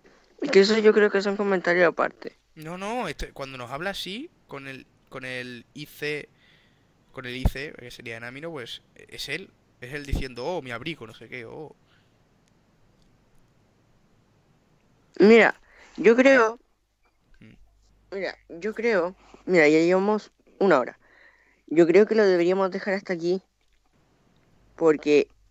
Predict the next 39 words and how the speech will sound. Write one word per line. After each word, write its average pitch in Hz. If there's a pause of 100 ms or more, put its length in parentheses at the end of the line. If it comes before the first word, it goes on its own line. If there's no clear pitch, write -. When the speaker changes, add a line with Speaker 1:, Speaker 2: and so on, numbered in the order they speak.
(400)
Speaker 1:
ya 147
se 180
nos 175
hizo 170
muy 165
largo 165
con 147
la, 131 (360)
con 143
apenas 135
el 139
cincuenta 139
por 131
ciento. 131 (920)
Speaker 2:
No, 113
no, -
Speaker 1:
Y 156
Speaker 2:
no, 156
Speaker 1:
además, 170 (280)
Speaker 2:
nada. -
Sí, 131
Speaker 1:
eh, 139
tengo 147
Speaker 2:
dos 143
por 143
ciento. 139
Speaker 1:
que -
ir 139
a 135
ver 139 (240)
unas 131
cosas 151 (300)
en 117
la 113
fundación. 135 (580)
<clears throat> -
Speaker 2:
¿Ha 120
pasado 127
algo? 156